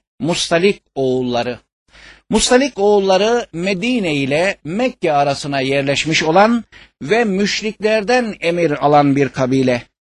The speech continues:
Müşriklerin, daha doğrusu Mekke müşriklerinin talimatıyla hareket eden ve Medine'ye zarar vermek için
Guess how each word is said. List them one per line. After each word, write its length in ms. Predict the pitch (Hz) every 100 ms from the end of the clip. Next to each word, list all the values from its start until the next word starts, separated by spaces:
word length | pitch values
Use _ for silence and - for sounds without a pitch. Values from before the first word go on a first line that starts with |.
| -
Müşriklerin, 920 | 160 185 233 214 220 226 262 277 269 _ -
daha 240 | 180 214 202
doğrusu 380 | 190 175 -
Mekke 420 | 208 196 254 - 190
müşriklerinin 1000 | 175 - 165 147 151 139 147 226 247 - _ _
talimatıyla 1000 | 160 175 185 202 202 202 196 240 196 139
hareket 400 | 139 139 139 127
eden 480 | 127 139 202 247 247 - - -
ve 100 | 185
Medine'ye 680 | 190 202 196 262 247 202 180
zarar 480 | 143 180 214 208 175
vermek 440 | 185 175 226 247
için 520 | 160 - 190 262 247